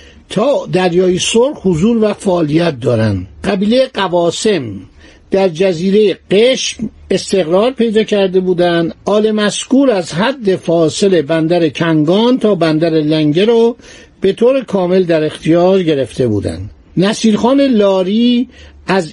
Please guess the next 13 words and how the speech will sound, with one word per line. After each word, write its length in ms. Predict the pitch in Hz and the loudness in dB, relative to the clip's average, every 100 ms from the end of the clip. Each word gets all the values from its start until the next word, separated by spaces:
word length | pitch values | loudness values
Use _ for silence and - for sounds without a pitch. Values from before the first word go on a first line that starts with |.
| - | -2
ایلسالاران 1400 | 196 185 165 - 190 175 170 170 170 165 185 214 220 226 | 2 2 0 -2 0 2 2 2 2 2 2 2 2 2
متنفذ 960 | 208 170 185 170 165 139 - 208 208 175 | 2 0 -2 0 0 -2 -2 -2 0 0
جنوب 680 | 120 170 165 190 240 247 - - - - - | 0 -2 0 2 0 -2 -8 -20 -20 -12 -2
در 200 | 185 180 | -2 -2
حوالی 640 | 147 180 175 175 196 240 | -2 0 2 0 2 0
بندر 360 | 190 170 165 156 | 0 -2 0 0
عباس 440 | 151 156 196 - - | -2 0 -2 -2 -2
قدرت 480 | 165 147 190 202 | -4 0 -2 0
کامل 520 | 254 - 175 165 196 202 | -4 -2 0 2 0 0
به 140 | 170 | 0
هم 200 | 175 170 | 0 0
رسانده 480 | 139 - 127 110 110 | 0 0 -2 0 0
بود. 220 | 98 | -4